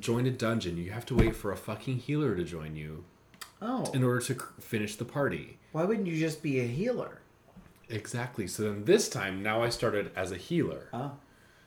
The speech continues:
Speaker 1: So n-, now my new character, who I named Finn Tomlin, as a
Speaker 2: Ha!
Speaker 1: big
Speaker 2: From Tom of
Speaker 1: Tom,
Speaker 2: Finland?
Speaker 1: yes, it's a very direct
Speaker 2: <laughs>
Speaker 1: thing to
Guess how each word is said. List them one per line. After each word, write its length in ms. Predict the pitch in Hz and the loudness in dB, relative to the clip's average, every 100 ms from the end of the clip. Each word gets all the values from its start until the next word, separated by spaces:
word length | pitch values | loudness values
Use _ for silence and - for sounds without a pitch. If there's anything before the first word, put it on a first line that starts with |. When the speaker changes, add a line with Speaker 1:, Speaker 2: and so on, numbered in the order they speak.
| - - - - - - - | -20 -20 -20 -20 -20 -16 -6
Speaker 1:
So 600 | - 147 131 117 110 - - - - - - | 0 6 8 8 6 0 -14 -20 -20 -14 -4
n-, 280 | 117 131 131 | 0 0 0
now 220 | 127 139 | 4 4
my 140 | 131 110 | 4 4
new 220 | 160 247 | 4 4
character, 500 | - 117 113 110 107 | 4 4 4 4 2
who 300 | 107 127 120 | 4 4 4
I 280 | 107 113 117 | 4 4 4
named 420 | 113 113 113 113 - - - - - | 4 4 2 -2 -10 -16 -16 -20 -18
Finn 460 | - - 123 123 127 | -12 0 2 2 -2
Tomlin, 640 | 123 107 117 120 131 143 - - - - - - | -4 -4 -2 -2 -2 -4 -8 -18 -20 -20 -20 -6
as 140 | 110 107 | -2 0
a 40 | - | 6
Speaker 2:
Ha! 420 | 226 269 269 - - | 12 12 12 12 2
Speaker 1:
big 880 | - - - - - - - 196 196 - - - - | -6 -8 -14 -10 -10 -12 -12 -10 -10 -10 -12 -12 -4
Speaker 2:
From 280 | 156 147 - | 2 2 2
Tom 300 | - 143 143 | -2 2 4
of 60 | 135 | 4
Speaker 1:
Tom, 200 | - 147 | 4 6
Speaker 2:
Finland? 460 | 151 175 180 143 135 | 8 6 4 4 8
Speaker 1:
yes, 240 | 131 135 | 8 8
it's 140 | - | 6
a 40 | 160 | 6
very 320 | 147 139 143 | 10 10 10
direct 500 | 143 131 131 131 - 147 - - | 8 6 6 4 0 -2 -2 -4
Speaker 2:
<laughs> 320 | - 104 - - | -8 -6 -6 2
Speaker 1:
thing 160 | 135 135 | 4 4
to 240 | 135 120 | 2 0